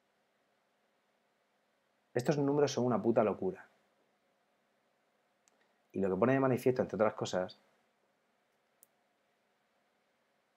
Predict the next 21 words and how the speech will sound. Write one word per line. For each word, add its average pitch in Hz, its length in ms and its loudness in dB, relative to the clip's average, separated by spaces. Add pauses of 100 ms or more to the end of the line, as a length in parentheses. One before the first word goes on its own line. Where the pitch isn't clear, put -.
(360)
es 113 100 -2
que 127 100 -2
estamos 113 380 -2
todos 104 320 2
pirados. - 560 -6 (1500)
Porque 104 180 -2
no 104 100 -2
os 104 40 -4
podéis 113 180 2
imaginar 113 300 0
las 104 140 2
de 95 80 -10
cosas 101 240 -6
que - 80 -4
compra 98 240 0
la 92 80 0
gente 107 440 -2 (320)
y 113 120 0
de 98 100 -2
qué 107 100 2
tipo. 98 360 -2